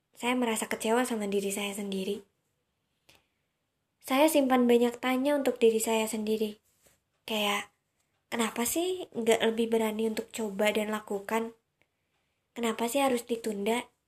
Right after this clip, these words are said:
Kenapa nggak bisa sekarang? Kenapa harus nanti?" Dan masih banyak kenapa lainnya.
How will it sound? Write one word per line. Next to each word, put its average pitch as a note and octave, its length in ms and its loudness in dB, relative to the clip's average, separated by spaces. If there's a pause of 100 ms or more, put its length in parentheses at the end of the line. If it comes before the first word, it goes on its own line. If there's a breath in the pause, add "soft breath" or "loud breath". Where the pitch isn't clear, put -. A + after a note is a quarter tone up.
(580)
Kenapa B3 340 0
nggak C4+ 180 4
bisa A3 220 -4
sekarang? A#3+ 640 -4 (400)
Kenapa B3 460 -2
harus A#3 180 -2
nanti?" A#3 560 -8 (1200)
Dan G#3+ 720 -2 (840)
masih A3+ 260 -2
banyak G#3 320 -2
kenapa G#3 400 -8
lainnya. G3 540 -8